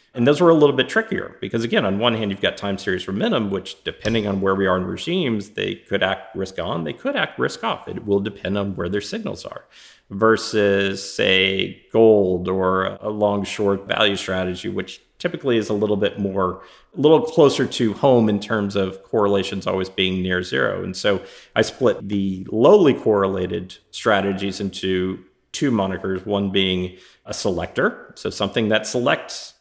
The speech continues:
its beta, if you will, over time based on the strategy. So managed futures, trend followers fell into that.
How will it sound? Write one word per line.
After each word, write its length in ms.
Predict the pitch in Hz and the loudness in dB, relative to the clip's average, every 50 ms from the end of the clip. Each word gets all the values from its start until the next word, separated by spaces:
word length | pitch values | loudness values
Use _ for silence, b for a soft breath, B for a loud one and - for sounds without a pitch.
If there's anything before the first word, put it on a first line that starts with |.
| _ - | _ -2
its 320 | 113 101 95 - - - - _ _ _ _ _ _ _ | -2 -2 -2 -4 -12 -16 -16 _ _ _ _ _ _ _
beta, 340 | - 85 101 104 101 104 98 | -4 -2 0 2 2 2 0
if 160 | 101 - - | 0 -2 -4
you 60 | 117 101 | -4 -2
will, 180 | 95 95 98 | 0 0 0
over 180 | 95 92 92 92 | 0 0 -2 -4
time 380 | - - 151 185 175 120 98 | -4 -4 -2 -2 -2 -2 -2
based 200 | 92 92 92 - | -2 -4 -4 -4
on 120 | - 98 92 | -4 -4 -2
the 60 | 90 | -4
strategy. 420 | - - - 85 80 80 90 104 110 | -4 -4 -6 -4 -4 -4 -6 -8 -8
So 180 | - - 95 | -8 -6 -6
managed 380 | 92 90 95 92 92 92 90 85 | -4 -2 -2 -2 -2 -4 -6 -8
futures, 400 | - - 90 90 - 92 90 - | -8 -8 -10 -8 -8 -12 -12 -12
trend 260 | - - 87 85 85 | -10 -8 -8 -8 -8
followers 300 | - 90 90 87 85 87 | -8 -6 -6 -6 -8 -12
fell 240 | - - 92 92 87 | -10 -8 -6 -4 -4
into 220 | 87 87 - - | -6 -6 -10 -10
that. 400 | 87 87 82 87 90 - - B | -8 -6 -4 -4 -4 -6 -6 B